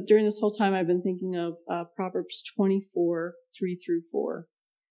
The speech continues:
"By wisdom a house is built, and by understanding it is established, and by knowledge the rooms are filled with all precious and pleasant riches."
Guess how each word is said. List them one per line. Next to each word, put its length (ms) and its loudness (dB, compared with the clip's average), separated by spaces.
"By 200 8
wisdom 460 8
a 60 0
house 340 -4
is 240 -2
built, 320 2
and 160 -2
by 220 -2
understanding 760 -2
it 120 -2
is 180 -2
established, 800 -4
and 140 0
by 140 0
knowledge 580 -4
the 100 2
rooms 380 0
are 160 -2
filled 400 0
with 220 -6
all 340 2
precious 480 -2
and 220 0
pleasant 340 -2
riches." 640 -6